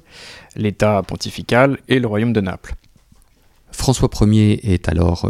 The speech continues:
Speaker 2: jeune roi, on est donc en septembre quinze cent quinze,
Speaker 1: Oui,
Speaker 2: le
Speaker 1: c'est
Speaker 2: treize
Speaker 1: ça.
Speaker 2: septembre quinze cent quinze. Qu'est-ce qu'il est allé faire dans cette galère ?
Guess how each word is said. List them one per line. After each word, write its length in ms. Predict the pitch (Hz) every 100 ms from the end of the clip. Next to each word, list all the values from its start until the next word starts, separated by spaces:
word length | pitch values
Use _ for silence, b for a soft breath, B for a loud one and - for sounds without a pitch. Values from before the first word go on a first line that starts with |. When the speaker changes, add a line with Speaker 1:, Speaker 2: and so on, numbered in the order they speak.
| -
Speaker 2:
jeune 320 | 92 104 107
roi, 220 | - 107
on 160 | 101 95
est 160 | 90 87
donc 260 | 87 -
en 40 | 92
septembre 720 | - 104 - 117 113 87 85 82 - _ -
quinze 200 | - -
cent 140 | -
quinze, 460 | - 147 185 110 -
Speaker 1:
Oui, 180 | 113 90
Speaker 2:
le 40 |
Speaker 1:
c'est 260 | 85 80 -
Speaker 2:
treize 240 | - 117
Speaker 1:
ça. 120 | - 95
Speaker 2:
septembre 420 | 143 107 107 87
quinze 180 | - 90
cent 160 | 107
quinze. 220 | 143 190
Qu'est-ce 160 | - 175
qu'il 120 | 107
est 140 | 98 92
allé 100 | 87
faire 200 | - 143
dans 80 |
cette 200 | 82 87
galère ? 480 | 85 82 80 90 -